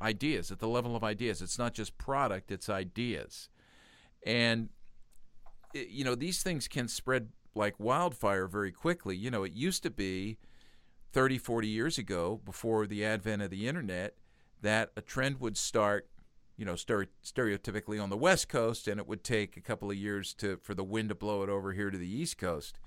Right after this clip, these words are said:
Uh, that's no longer the case with a peer group that is immersed, everybody, in the world of social media and the internet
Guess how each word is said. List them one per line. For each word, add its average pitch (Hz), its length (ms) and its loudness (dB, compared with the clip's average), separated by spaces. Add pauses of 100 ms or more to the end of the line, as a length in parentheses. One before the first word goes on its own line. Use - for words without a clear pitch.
(560)
Uh, - 140 -6
that's 131 300 0
no 139 120 4
longer 120 320 2
the 95 100 -4
case 135 480 0
with 113 420 2 (640)
a 107 100 0
peer 165 320 6
group 110 500 0 (160)
that 107 420 0
is 104 460 -4
immersed, 110 680 2
everybody, 101 720 0 (360)
in 107 140 0
the 104 80 2
world 117 320 4
of 107 100 -2
social 113 400 0
media 113 580 0
and 104 200 -2
the 104 160 -2
internet 113 460 0